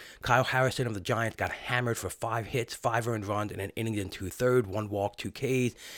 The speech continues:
Adrian Sampson got rocked for two and two-third inning pitch, four hits, six earned runs, two walks, two Ks. He should not be one of the top five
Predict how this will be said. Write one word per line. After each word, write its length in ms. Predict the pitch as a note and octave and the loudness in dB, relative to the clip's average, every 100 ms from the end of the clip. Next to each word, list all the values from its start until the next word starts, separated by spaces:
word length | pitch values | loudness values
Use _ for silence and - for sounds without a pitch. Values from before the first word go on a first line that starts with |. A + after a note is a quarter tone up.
| - | -4
Adrian 380 | A#2 A#2+ A2 G#2+ | 0 2 2 0
Sampson 480 | - B2 A#2+ - A#2 | 2 2 2 0 0
got 200 | G2+ - | 0 0
rocked 540 | G2 G#2 A2+ A#2 - | 0 2 2 0 -4
for 80 | - - | -12 -10
two 180 | - D3+ | -2 2
and 100 | C#3 | 2
two-third 360 | C3 B2 B2 A2+ | 0 2 2 2
inning 160 | A#2 | 0
pitch, 240 | A2 A#2+ - | 0 -4 -4
four 320 | - B2 B2+ | 0 4 4
hits, 260 | A2 A2+ - | 4 0 -2
six 300 | - C3+ - | -4 -4 0
earned 200 | A#2 G#2+ | 0 2
runs, 280 | A2+ G#2+ | 0 0
two 180 | - - | -2 -4
walks, 320 | G#2+ G#2+ G#2+ | 0 0 -2
two 140 | - A#2 | -4 -8
Ks. 340 | - A2 A2 - - - | -2 -2 -2 -6 -10 2
He 100 | E3 | 2
should 260 | - A#2 | 4 2
not 280 | A#2+ A#2 A#2 | 4 2 4
be 100 | A2 | 0
one 200 | G2+ G2+ | 0 0
of 60 | F#2 | -2
the 60 | |
top 280 | - G2 - | -4 -6 -4
five 240 | F#2+ F#2+ | -4 -4